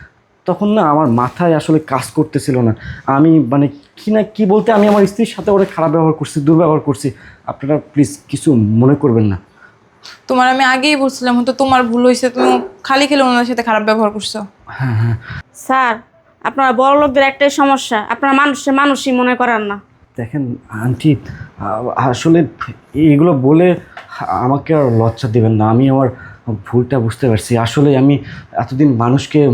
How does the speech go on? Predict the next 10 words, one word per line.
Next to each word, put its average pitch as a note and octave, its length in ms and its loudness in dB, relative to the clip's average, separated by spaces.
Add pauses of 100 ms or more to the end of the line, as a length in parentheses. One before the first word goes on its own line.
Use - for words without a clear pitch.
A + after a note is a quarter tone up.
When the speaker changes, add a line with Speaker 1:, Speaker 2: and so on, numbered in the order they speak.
(280)
Speaker 1:
মানুষ A#2+ 360 0
হিসেবে C#3 280 -2
মূল্যায়ন A#2+ 340 2
করতাম B2 280 -4
না। A#2 140 2
আমি C3 120 2
মানুষকে C3+ 400 0
জাজমেন্ট B2 440 0
করতাম D3+ 300 0
তার D3 180 0